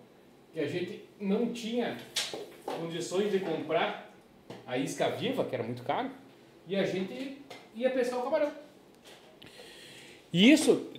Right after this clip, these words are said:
traz pra gente hoje uma experiência de que talvez, talvez, é uma hipótese,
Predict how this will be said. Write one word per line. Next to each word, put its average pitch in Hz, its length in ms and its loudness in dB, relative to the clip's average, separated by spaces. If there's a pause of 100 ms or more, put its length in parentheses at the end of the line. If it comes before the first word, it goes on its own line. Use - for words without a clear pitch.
(220)
traz 233 260 10
pra 220 140 10
gente 202 300 10
hoje 208 300 12
uma 208 140 8
experiência 196 840 10 (320)
de 156 160 8
que 196 440 10 (760)
talvez, 233 840 10 (420)
talvez, 156 680 8
é 123 40 -4
uma 120 140 4
hipótese, 127 460 4